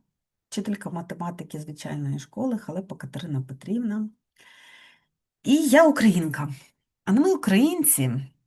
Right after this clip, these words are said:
ми не боремось за підвищення зарплат, пенсій, зниження тарифів.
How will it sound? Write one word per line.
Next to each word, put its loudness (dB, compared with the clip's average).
ми 0
не 4
боремось 0
за -4
підвищення -2
зарплат, -4
пенсій, -4
зниження 0
тарифів. -4